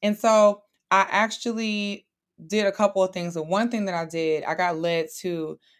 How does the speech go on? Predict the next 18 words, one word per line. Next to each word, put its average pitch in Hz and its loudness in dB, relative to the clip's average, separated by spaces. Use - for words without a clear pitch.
Nehemiah. 165 -2
And 180 -6
so 175 2
Nehemiah 196 2
is 180 0
a 165 -2
book 156 -8
of 175 -8
the 180 -4
Bible. 147 -2
<laughs> 214 4
And 165 -4
Nehemiah, 196 0
actually 190 -2
in 185 -4
Nehemiah 170 -4
one, 240 -2
he 262 0